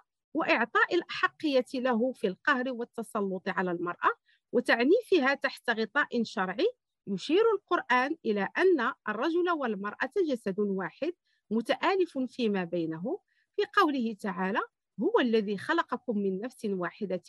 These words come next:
وجعل منها زوجها ليسكن إليها". لا يمكن لأحدهما أن يستغني على الآخر.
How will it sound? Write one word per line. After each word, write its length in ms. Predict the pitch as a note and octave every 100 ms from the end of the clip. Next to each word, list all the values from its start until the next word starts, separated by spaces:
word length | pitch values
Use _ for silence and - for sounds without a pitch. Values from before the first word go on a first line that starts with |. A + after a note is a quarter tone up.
| F#4 - _ _
وجعل 480 | G3+ G#3 F#4+ E4+ C#4
منها 340 | C4 C#4 G#3+ G#3
زوجها 540 | G3 C4+ C#4 C#4 D#4+
ليسكن 580 | C#4 A3 B3 - A#3 C4
إليها". 540 | - G#3+ F#3+ E3 D#3 - _ _ _
لا 120 | -
يمكن 460 | A4+ G#4 D#4+ C4+ B3+
لأحدهما 680 | A#3 A#3+ - A#3 G#3 F#3 D#4 -
أن 100 | A3
يستغني 640 | G#3+ G3+ - F#3+ F#3 F3+ A#3+ F#4 _ _ _
على 200 | B3 D4
الآخر. 500 | G3+ F3+ E3+ -